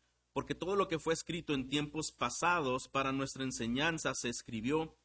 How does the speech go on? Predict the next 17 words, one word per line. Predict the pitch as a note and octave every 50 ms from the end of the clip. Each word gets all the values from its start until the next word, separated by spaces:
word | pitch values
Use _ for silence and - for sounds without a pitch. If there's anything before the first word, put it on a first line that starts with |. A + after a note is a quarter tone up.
| _ _ _ _ _ _
a | - A2 A#2+
fin | - D3 D#3
de | E3+ D#3+
que | - E3+
por | - - C3 B2+
medio | C3+ C#3+ D#3 E3 E3
de | D#3 D3
la | C3 B2
paciencia | - A#2 A#2+ - - D3 D#3 D#3+ D#3+ D3+ - - C3+ B2 A#2+ B2 B2 - _ _ _ _ _
y | C3 C#3
del | C3+ C3+ B2+
consuelo | C3 C3 B2 A#2+ A#2 - D3 D#3 E3 F3 E3+ D#3
de | D3+ D3
las | C#3+ D3 -
Escrituras | D#3+ - - D3+ C#3 B2+ C3 - D#3 F3+ D3+ C#3+ C3 - -
tengamos | B2+ B2 B2 C3 C#3 C#3+ D3 D3+ C#3+ - -
esperanza, | B2+ - - B2 B2+ D3+ F3 E3+ D3+ - B2 A2 G#2 -